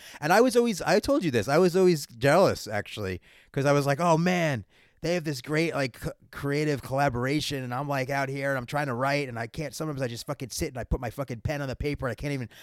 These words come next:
come up with anything. I'm, like, wasting fucking hours. Like, what am I doing?" You know? And it's like, "Oh, they wrote a fucking hundred sketches, da, da, da," you know? So I, I was always jealous of your guys', like, uh,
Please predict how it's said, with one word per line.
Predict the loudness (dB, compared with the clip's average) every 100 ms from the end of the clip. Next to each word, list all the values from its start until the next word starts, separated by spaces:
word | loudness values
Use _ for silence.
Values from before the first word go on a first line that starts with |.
| -8
come | -2
up | 0
with | 2
anything. | 0 -2 -2
I'm, | -4
like, | -6
wasting | -4 -4 -4 -8 -10 -14 -8
fucking | -4 -4
hours. | 0 0 0 -2 -4
Like, | -6 -4
what | -4
am | -4
I | -6
doing?" | -4 -4 -2 -4
You | -6
know? | -4
And | -4
it's | -4
like, | -4 -2
"Oh, | -2
they | -2
wrote | -2 -4
a | -4
fucking | -6 -6 -6
hundred | -8 -8 -10
sketches, | -8 -8 -8 -8 -10
da, | -8
da, | -8 -4
da," | -6
you | -4
know? | -4
So | -2 -2 -4 -6 -16 0
I, | 4 4
I | 4 6
was | 6 6
always | 4 4
jealous | 2 2 2 2
of | 0
your | 0
guys', | 2 2 2 0 -2
like, | -2 -2
uh, | -2 0 0